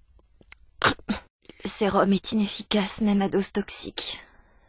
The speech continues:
Mes demandes répétées pour mettre fin à l'essai ont été,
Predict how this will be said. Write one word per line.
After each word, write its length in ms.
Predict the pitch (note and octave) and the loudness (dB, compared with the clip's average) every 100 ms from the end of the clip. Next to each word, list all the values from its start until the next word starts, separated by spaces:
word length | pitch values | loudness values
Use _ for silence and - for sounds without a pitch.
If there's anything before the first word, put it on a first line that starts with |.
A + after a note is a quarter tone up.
| _ _ - | _ _ -10
Mes 180 | C#3+ | -8
demandes 380 | - A3 G#3+ G#3+ | 0 4 4 4
répétées 420 | G3+ - G#3 - | 0 -4 -6 -6
pour 200 | A3 G#3 | -6 -6
mettre 300 | A3 G#3+ - - | -4 -6 -8 -14
fin 260 | - - | -12 -6
à 100 | G3+ | -6
l'essai 480 | F3+ F3 - - G#3 | -6 -8 -8 -8 -8
ont 140 | A3+ - | -8 -14
été, 440 | - - - - | -16 -12 -12 -12